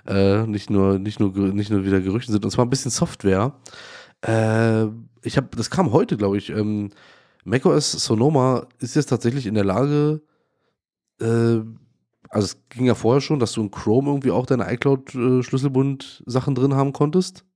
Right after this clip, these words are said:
Ja, gab's ja irgendwie auch, äh, scheinbar schon eine Extension, so wenn ich das, äh, richtig in Erinnerung hab. Und das soll jetzt aber tatsächlich dann in Sonoma ganz anders sein und wirklich für alle Browser möglich sein.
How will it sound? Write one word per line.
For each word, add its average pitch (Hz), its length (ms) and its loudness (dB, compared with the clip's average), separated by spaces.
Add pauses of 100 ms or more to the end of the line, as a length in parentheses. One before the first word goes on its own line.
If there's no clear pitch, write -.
Ja, 117 160 -2 (120)
gab's 101 200 -2
ja 92 80 2
irgendwie 110 200 -2
auch, - 280 -4 (640)
äh, 113 800 2
scheinbar 113 320 0
schon 113 220 0
eine 98 40 0
Extension, 117 560 -2
so 139 80 -2
wenn 127 100 0
ich 123 80 -4
das, - 240 -4
äh, - 60 -8
richtig 113 380 -10
in 120 80 -4
Erinnerung 123 400 0
hab. 135 160 -2 (460)
Und 107 180 -2
das 110 220 -2
soll 120 140 6
jetzt 131 180 4
aber 131 140 0
tatsächlich 123 340 0
dann 117 180 4
in 113 160 0
Sonoma 113 380 0
ganz 107 180 -2
anders 135 240 -2
sein 110 160 -2
und 104 160 -6
wirklich - 200 -12
für - 180 -6
alle 147 160 4
Browser 98 580 0 (500)
möglich 101 360 -2
sein. 101 420 -4